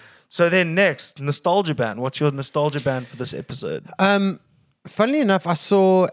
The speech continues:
Speaker 2: at, uh, I th-, I can't, it was a Jam Packed Productions show, I think, where A T F N popped up. I th-,
Speaker 1: Okay.
Speaker 2: was it a Jam Packed? Uh, it was in
Speaker 1: It,
Speaker 2: Joburg.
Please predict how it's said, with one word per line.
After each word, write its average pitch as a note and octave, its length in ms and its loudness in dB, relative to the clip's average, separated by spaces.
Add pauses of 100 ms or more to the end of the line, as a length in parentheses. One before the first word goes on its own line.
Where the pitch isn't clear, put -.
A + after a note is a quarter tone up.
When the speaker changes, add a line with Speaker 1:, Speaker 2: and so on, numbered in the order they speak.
Speaker 2:
at, D#3 640 0 (1120)
uh, C#3+ 460 -2 (340)
I - 40 -12 (720)
th-, - 260 -18
I - 140 -16
can't, - 140 -14
it C#3 120 -10
was D3 280 0
a C#3 480 2 (240)
Jam D3+ 520 -2
Packed - 600 -8 (680)
Productions D3+ 800 -6
show, F3 500 2
I C#3+ 80 -4
think, - 520 -4 (300)
where C#3+ 480 4
A D3 80 2
T - 180 -2
F D3 140 0
N D#3+ 380 2 (200)
popped D#3+ 260 -4
up. D4+ 280 -2
I - 40 -10
th-, D3+ 120 -8
Speaker 1:
Okay. D#3 80 -4
Speaker 2:
was E3+ 160 0
it E3 80 2
a C#3 60 -4
Jam E3 260 0
Packed? - 460 -8 (720)
Uh, D#3+ 300 4
it D#3 100 -2
was E3 140 0
in F3+ 80 4
Speaker 1:
It, D3 60 -2
Speaker 2:
Joburg. F3+ 200 4